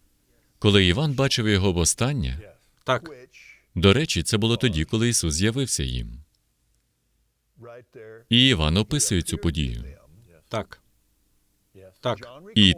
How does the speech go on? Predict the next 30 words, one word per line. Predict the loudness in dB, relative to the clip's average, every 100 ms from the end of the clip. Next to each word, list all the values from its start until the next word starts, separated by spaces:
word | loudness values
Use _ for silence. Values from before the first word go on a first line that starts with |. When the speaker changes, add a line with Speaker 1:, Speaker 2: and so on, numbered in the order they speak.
| 2
Speaker 1:
те, | 0
що | 0 -2
Ісус | -2 -2 -2 -2
їм | -2
сказав. | -2 -2 -2 -2 0
Speaker 2:
Так. | -2 -4 _ _ _ _ _ _ _ _ -20 -20 -20 -18 0
Speaker 1:
Вони | 4 4
побачили | 4 2 2 0 0 0
його | -2
там. | -6 -8 -8 -14 -8
Speaker 2:
Так. | -8 -8 -20 _ _ _ _ -20 -20 _ _ _ _ _ _ _ _ _ _ -20 -20 -2
Speaker 1:
Але | 2 4 4 2 0 -4 -4
Speaker 2:
Вони | -2 0
побачили | 0 2 2 0 0 0
його | 0
таким, | -4 -4 -4 -4
яким | -4 -4 -4
він | -4 -2
є. | 0
Speaker 1:
Так. | 0 -2 -8 -18 -20 -20 _ -20 -20 -20 -10
Він | 0 2 2
виглядав, | 2 2 0 2
як | 0
зазвичай. | 0 -2 -2 -6 -8 -10 -12 -16 -20 -20 -20 -20 -20 -10
Він | -2 0 2
не | 2
сяяв | 2 0 0 -2 -4 -10 -20 -20 -20 -10
чи | -2 -2
щось | 0 -4
подібне. | -2 -2 0 -2 -4 -8